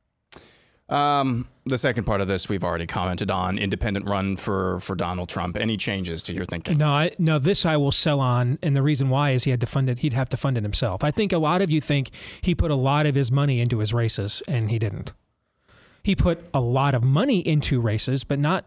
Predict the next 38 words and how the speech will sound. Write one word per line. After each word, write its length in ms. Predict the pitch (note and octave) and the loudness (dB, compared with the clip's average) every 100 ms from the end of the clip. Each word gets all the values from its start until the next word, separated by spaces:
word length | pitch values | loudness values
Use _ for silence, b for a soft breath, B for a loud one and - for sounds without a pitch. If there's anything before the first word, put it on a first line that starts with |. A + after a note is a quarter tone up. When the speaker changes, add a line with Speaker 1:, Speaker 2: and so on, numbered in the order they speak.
| - | -4
Speaker 2:
as 160 | D3 | 0
much 220 | D3+ D#3+ D3+ | 0 2 2
as 120 | B2 | 2
you 80 | B2+ | 0
think. 360 | B2 F#2+ - - _ _ b b b b b b _ | -2 -4 -10 -18 _ _ b b b b b b _
And, 560 | C#3 C3 C3 C3 C3 B2 _ - _ _ _ _ _ _ _ _ _ _ _ _ _ _ _ _ _ _ - | 0 2 2 2 2 -2 _ -20 _ _ _ _ _ _ _ _ _ _ _ _ _ _ _ _ _ _ 0
I 80 | |
mean, 140 | C#3+ C#3+ | 2 2
he's, 160 | E3 - | 0 0
he's 200 | E3+ D3 | 0 2
been 120 | D3+ | 2
taking 400 | F3 D#3+ D3+ C3+ | 2 2 2 2
legal 480 | F3+ E3+ A2+ G2+ - - - | 2 2 0 -2 -8 -12 -2
pay 300 | C#3+ C3 B2+ | 0 2 2
assistance 480 | B2 C3 - B2 - | 2 0 0 0 0
from 240 | C#3 B2 | 0 0
the 160 | A#2 - | 0 0
R 180 | D3+ C3+ | 2 2
N 120 | B2 | 2
C. 220 | - E3 | 2 0
He 80 | G#2+ | 0
can't 220 | E3 C3 | 0 0
now 220 | C3 D3 | 0 0
that 100 | A2 | 0
he's 140 | G#2+ G2+ | -2 -4
a 60 | |
can-, 220 | F#2+ C#3 - | -2 -2 0
announced 280 | A#2 - | 0 -2
candidate. 440 | - C3 G2 F#2 - B B B B B - | -2 0 0 -4 -8 B B B B B 0
But 340 | D3 C#3+ - b b b _ | 0 0 -8 b b b _
the 100 | D3 | 0
idea 380 | D3 F3 D#3+ E3 | 2 2 2 2
of 180 | - C#3 | 0 0
just 300 | B2+ D3 - | 2 0 0
completely 720 | C3 A#2 - - E3+ F#3 E3 | -2 -2 -4 0 0 2 0
funding 460 | D3 - E3+ E3+ D3+ | 0 0 2 2 2
that 180 | C#3+ B2+ | 2 2
himself, 640 | B2 - D3+ D#3+ D3+ | 0 2 2 0 -2